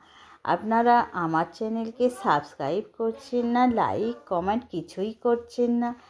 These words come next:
প্লিজ বন্ধুরা, আপনারা কী ধরনের রেসিপি দেখতে চান আমাকে কমেন্ট করে জানাবেন।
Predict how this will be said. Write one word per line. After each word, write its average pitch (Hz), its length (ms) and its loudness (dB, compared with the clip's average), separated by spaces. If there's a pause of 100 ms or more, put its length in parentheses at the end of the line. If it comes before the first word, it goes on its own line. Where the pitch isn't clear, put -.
(160)
প্লিজ 294 400 0
বন্ধুরা, 208 540 0 (180)
আপনারা 202 500 0 (100)
কী 196 220 -12
ধরনের 269 520 4
রেসিপি 202 580 -2
দেখতে 190 360 -4
চান 247 300 2
আমাকে 165 480 -2
কমেন্ট 175 460 -6
করে 196 240 -4
জানাবেন। 240 540 2